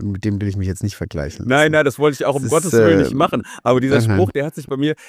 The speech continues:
Speaker 2: der ist irgendwie, dieser Spruch ist als Sample in irgendeinem Hip-Hop-Song, glaub ich, mal eingesetzt worden. Und seitdem,
Speaker 1: Mhm.
Speaker 2: seitdem hat er sich bei mir so festgesetzt, weil das einfach so <laughs> krass ist und so krank auch auf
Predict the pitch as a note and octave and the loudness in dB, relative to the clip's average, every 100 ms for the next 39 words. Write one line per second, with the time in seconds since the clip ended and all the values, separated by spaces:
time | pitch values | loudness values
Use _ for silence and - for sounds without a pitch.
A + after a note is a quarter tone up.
0 | - B2+ D#3+ - F3 D3+ C#3+ B2+ - E3+ | -4 -2 -2 -4 -4 -2 -4 -4 -8 -10
1 | D#3+ A2+ - B2+ D3+ F3 F3 C3+ A2 D3+ | -8 -8 -8 -6 -6 -4 -4 -4 -6 -6
2 | B2 D3 - F3 - F#2+ F#2 F2+ F2 - | -6 -8 -8 -10 -8 -8 -6 -6 -8 -10
3 | D2+ F#2+ C#2+ F#2 F2+ F#2+ - F2+ F#2 G2 | -8 -6 -4 -4 -4 -6 -6 -6 -4 -2
4 | B2+ _ _ - G#2+ B2+ A2+ C3 B2 A#2 | -4 _ _ -8 -2 0 0 0 2 2
5 | A#2+ D3+ D3+ C#3+ B2+ C3 C3+ A#2+ G#2+ - | 2 0 0 -2 -4 -4 -2 -2 -4 -8
6 | D3+ - - F2 F2+ E2+ - _ - _ | -10 -10 -8 -6 -4 -6 -12 _ -20 _
7 | F#2 G#2+ A#2+ A#2+ - - - - - F#3 | -2 2 2 0 -4 -6 -10 -6 -2 -2
8 | - - - C3+ - G2 - F#2+ D3 - | -2 -6 -4 -6 -6 -8 -4 -2 -2 -2
9 | E2+ C#2+ - | -6 -6 -6